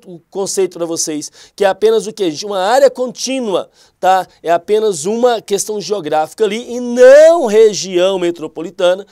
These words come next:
que é o, que é o quê? Que já é um instituto previsto na Constituição.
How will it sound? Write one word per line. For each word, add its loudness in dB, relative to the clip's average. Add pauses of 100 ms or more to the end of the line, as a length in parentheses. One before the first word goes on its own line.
(280)
que -4
é 0
o, -4
que -10
é -4
o -6
quê? -4
Que -16
já -2
é 0
um 0
instituto -10
previsto -6
na -4
Constituição. -12